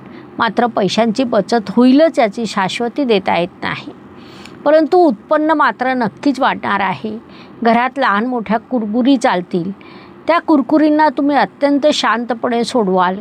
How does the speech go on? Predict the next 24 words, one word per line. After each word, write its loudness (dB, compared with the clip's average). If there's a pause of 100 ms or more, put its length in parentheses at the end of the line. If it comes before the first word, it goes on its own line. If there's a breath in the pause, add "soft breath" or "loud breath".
(140)
घरामध्ये 0
आनंददायी -2
वातावरणासाठी -2
निर्मिती 0
कराल, 0 (540 loud breath)
ते 4
लाभदायक 0
ठरेल. -10 (880)
पराक्रम 0
व 4
परिश्रम -4
या 0
दृष्टीने -4
विचार -2
केला -6
असता -4 (540 loud breath)
या 2
काळात 0
तुम्हाला -2
छोट्या -4
मोठ्या -2
प्रवासातून -2
समाधान -2
मिळेल -2